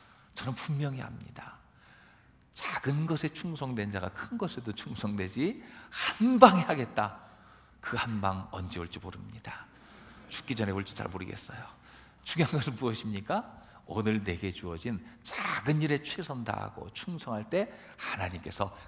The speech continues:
큰 승리도 줄 줄 믿으시기를 주의 이름으로 축원합니다. 오늘 이 승리를, 승리의 원리와 감격을 우리는 간직할 수 있어야 됩니다. 하나님께서 "이것을 기록해라." 여호수아는 특별히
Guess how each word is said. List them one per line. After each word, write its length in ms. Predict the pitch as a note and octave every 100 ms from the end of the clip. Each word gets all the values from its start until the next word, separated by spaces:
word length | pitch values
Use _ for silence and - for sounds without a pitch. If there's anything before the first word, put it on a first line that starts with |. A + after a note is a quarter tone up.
| -
큰 340 | - - G3
승리도 420 | E3 D#3+ C3+ B2
줄 240 | A#2 A#2 G#2
줄 160 | A2+
믿으시기를 640 | G#2 G2 F#2+ A2 G2+ F#2 -
주의 200 | - G2+
이름으로 300 | E2+ E2 F2+
축원합니다. 880 | - - E2+ E2+ E2 D#2+ G2 G2+ G2+ - - - - -
오늘 160 | D3
이 80 | D3
승리를, 500 | D3 F3+ D3+ C#3 C3+
승리의 400 | C3+ F3 C#3 A#2+
원리와 380 | A2 A#2 A#2 A2+
감격을 640 | - A#2+ A2 G#2 G2+ C3+ G#2+ -
우리는 280 | D3+ F3+ F3+
간직할 500 | - F3+ F#3+ G3 E3+
수 140 | -
있어야 260 | B2+ - A#2+
됩니다. 600 | A#2+ A2+ B2 - - - - - -
하나님께서 760 | - A3 G#3 F#3+ F#3+ A#3 C#4 - -
"이것을 420 | E3+ G3+ G3+ A3+
기록해라." 800 | - - F#3 B3 - F3 - F3 D3+ - - - - -
여호수아는 520 | E3 E3+ A3 - F#3 F3
특별히 380 | - B3 A3